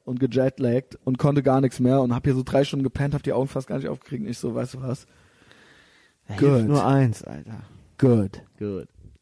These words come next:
Speaker 1: Jetzt geh ich unter die Dusche. Ich geh jetzt und danach bin ich wach. Ich geh jetzt unter die fucking kalte Dusche.“ Und hab ich's gemacht. Und es war nicht, es war so schlimm wie immer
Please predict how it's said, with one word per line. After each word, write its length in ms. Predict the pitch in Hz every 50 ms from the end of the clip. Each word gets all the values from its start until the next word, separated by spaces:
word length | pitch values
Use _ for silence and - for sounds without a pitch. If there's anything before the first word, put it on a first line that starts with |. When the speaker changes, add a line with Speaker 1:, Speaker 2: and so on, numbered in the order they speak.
| _ _ _ - - _ _ -
Speaker 1:
Jetzt 200 | - 117 - -
geh 140 | - 131 127
ich 140 | 120 - 156
unter 180 | 147 117 123
die 140 | 117 120 113
Dusche. 240 | - 117 117 113 - -
Ich 200 | - - - -
geh 160 | 135 135 151
jetzt 280 | 151 127 123 - -
und 180 | - - 127 120
danach 260 | 120 117 117 117 131
bin 160 | - 123 123
ich 180 | 120 - - 147
wach. 280 | 127 101 101 101 - -
Ich 160 | _ - - -
geh 80 | -
jetzt 140 | 120 110 -
unter 160 | 139 123 117
die 100 | 110 110
fucking 560 | 113 - - - 123 110 - 113 117 117 120 - -
kalte 400 | - 120 110 110 104 113 117 110
Dusche.“ 440 | - 113 107 101 101 - 113 110 - - _ _ - - - - _ _ _ - - -
Und 140 | - - 139 135
hab 140 | 139 135
ich's 160 | 147 143 - -
gemacht. 500 | 135 123 117 117 147 196 - - - _ _ _ _ _ - - _ _ _ _
Und 100 | - 139
es 160 | 135 127 - -
war 160 | 139 135 143
nicht, 460 | 147 143 160 - - - - - _ _ _ _ _ _ _ _ _ _ _ _ _ _ _ _ _ _ _ _ _ _ _ _ _ _ _ -
es 160 | 165 - -
war 120 | 156 165 170
so 100 | 185 175
schlimm 320 | - - - 139 139 156
wie 120 | 151 139 117
immer 400 | 120 127 147 196 233 226 196